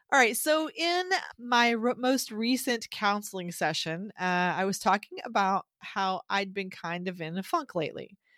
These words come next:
So yes, sometimes we all get in a funk, right? But the key is to not stay there, which, by the way, having a counselor is definitely helpful for that. I completely, uh, support anybody and everybody who has a counselor. Um, I think it's a good idea.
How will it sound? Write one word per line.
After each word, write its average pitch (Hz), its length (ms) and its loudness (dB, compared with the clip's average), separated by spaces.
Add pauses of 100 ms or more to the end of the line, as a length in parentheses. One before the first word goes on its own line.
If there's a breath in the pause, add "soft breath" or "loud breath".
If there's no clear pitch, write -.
(340 soft breath)
So 190 180 -2
yes, 185 280 0
sometimes 185 520 -4
we 165 140 -6
all 165 180 -4
get 185 140 -6
in 220 80 -6
a 254 40 -4
funk, 190 400 -4
right? 170 320 -4
But 196 220 -6
the 214 80 -6
key 262 600 -6
is 226 340 -4
to 202 100 -10
not 190 260 -6
stay 165 240 -2
there, 143 300 -10 (640 soft breath)
which, - 180 -2
by 208 160 6
the 208 100 4
way, 190 160 6
having 196 320 4
a 196 60 -2
counselor 180 440 -2
is 165 140 -4
definitely 180 380 -2
helpful 165 340 -4
for 151 160 -8
that. 151 260 -6 (380)
I 156 240 -4
completely, 175 640 -4
uh, 160 240 -4
support 170 500 -8 (160)
anybody 190 380 0
and 180 80 2
everybody 175 500 0
who 170 260 0
has 156 360 -4
a - 60 -8
counselor. 151 680 -8
Um, 143 240 -10
I - 80 -8
think 147 180 -10
it's 151 140 -10
a 147 60 -8
good 139 120 -10
idea. 143 360 -10